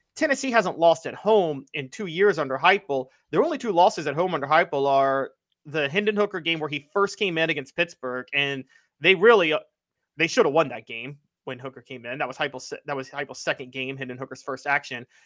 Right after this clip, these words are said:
and then the Ole Miss golf ball game where there was very, very, very questionable officiating in that game. And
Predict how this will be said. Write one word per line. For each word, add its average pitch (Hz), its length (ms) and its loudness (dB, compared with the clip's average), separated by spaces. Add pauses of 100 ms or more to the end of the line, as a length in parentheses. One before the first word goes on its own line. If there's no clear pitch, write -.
(160)
and 180 120 4
then 208 80 6
the 190 100 2
Ole 185 160 4
Miss 175 300 0
golf 175 340 4
ball 123 220 -2
game 120 340 -14
where 127 500 -4 (200)
there 139 80 -8
was 131 100 -6
very, 175 300 6
very, 156 220 4
very 139 200 0
questionable 131 460 -6
officiating 120 460 -12
in 117 100 -16
that 117 160 -14
game. 98 280 -18 (760)
And 135 600 -6